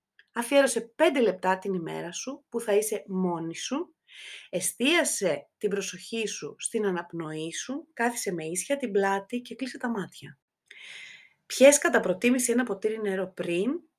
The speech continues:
και ένα ποτήρι αμέσως μετά, θα σε βοηθήσει πάρα πολύ. Διαλογισμός, λοιπόν,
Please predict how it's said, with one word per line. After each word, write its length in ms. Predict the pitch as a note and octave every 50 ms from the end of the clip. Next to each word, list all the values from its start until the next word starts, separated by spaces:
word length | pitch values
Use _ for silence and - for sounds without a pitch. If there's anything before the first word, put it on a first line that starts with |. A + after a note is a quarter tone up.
| _ _
και 100 | - A3+
ένα 140 | A3+ A#3
ποτήρι 340 | A#3 A3+ G#3 G#3 A3+ A3+ A3+
αμέσως 460 | G#3+ G3+ G3+ G#3+ G#3+ G#3 - G#3 F3+
μετά, 460 | E3+ E3 - - - E3 F#3 A3 D4+ - - - - - _ _
θα 100 | - -
σε 120 | - G#3
βοηθήσει 440 | F#3 G3+ F#3+ F#3+ B3+ B3 - B3 -
πάρα 320 | - A3 G#3+ G3 F3 D#3
πολύ. 360 | C3 C#3 C#3 C3 - - _ _ _ _ _ _ _ - - - - - _ _ _
Διαλογισμός, 680 | _ F3+ G3 F#3 F3+ E3+ E3 F3 - F#3 G3+ A#3 A#3 A#3+
λοιπόν, 500 | A#3+ - - F#3 F#3 A3 B3 C#4+ -